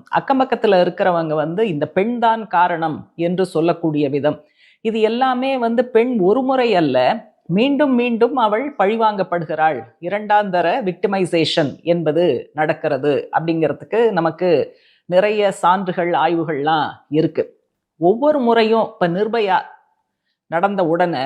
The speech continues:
என்ன வந்தது? அந்த பெண் இரவு பத்து மணிக்கு ஏன் வந்து தெருவுல இருந்தா? இரவு பத்து மணிக்கு ஏன் டவுன் பஸ்ல போனா? இரவு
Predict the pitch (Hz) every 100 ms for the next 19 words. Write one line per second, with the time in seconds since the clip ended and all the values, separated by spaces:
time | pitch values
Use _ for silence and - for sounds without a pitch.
0 | 127 - 196 202 196 170 165 147 151 -
1 | _ _ 180 190 175 196 220 226 - 170
2 | 190 214 202 196 160 196 185 175 160 165
3 | 165 117 - _ _ _ _ _ 160 202
4 | 220 180 180 190 175 175 156 131 123 127
5 | 127 - - _ _ _ _ _ 190 247
6 | 269 254 196 208 208 214 196 233 185 196
7 | 190 175 190 151 - 160 151 127 123 127
8 | - _ _ _ _ _ _ 185 254 285
9 | 254